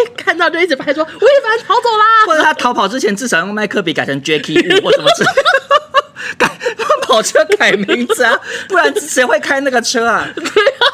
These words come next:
Speaker 2: 没有啦，我觉得，我觉得会，我觉得会脱掉，我，我自己猜可能跟法律有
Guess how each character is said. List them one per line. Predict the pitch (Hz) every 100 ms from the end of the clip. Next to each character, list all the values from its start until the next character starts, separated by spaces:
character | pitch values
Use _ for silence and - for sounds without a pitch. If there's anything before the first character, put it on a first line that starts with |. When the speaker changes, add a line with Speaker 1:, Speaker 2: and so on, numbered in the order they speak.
| - 640
Speaker 2:
没 | 262
有 | 381
啦， | 349 -
我 | 587 571
觉 | - 523
得， | 381 - - 254
我 | 226
觉 | 247
得 | 285
会， | 302 294
我 | - 185
觉 |
得 | 262
会 | 262
脱 | 262 214
掉， | 226 -
我， | - 147 139 -
我 | 147
自 | 139
己 | 233
猜 | 160 165 165 - _
可 | -
能 | 110
跟 | 139 143
法 | 117 104
律 | 123
有 | 123